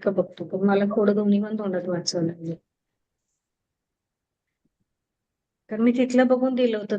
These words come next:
तसं तरी, खरं आता इथं पाठीमागं लक्षात येतंय का?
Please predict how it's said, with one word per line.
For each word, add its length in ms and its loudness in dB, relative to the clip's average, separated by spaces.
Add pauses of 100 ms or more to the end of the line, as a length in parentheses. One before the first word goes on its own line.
तसं 180 0 (100)
तरी, 340 2 (460)
खरं 180 -2
आता 300 2
इथं 300 2
पाठीमागं 680 0
लक्षात 480 -4
येतंय 500 -4
का? 380 -14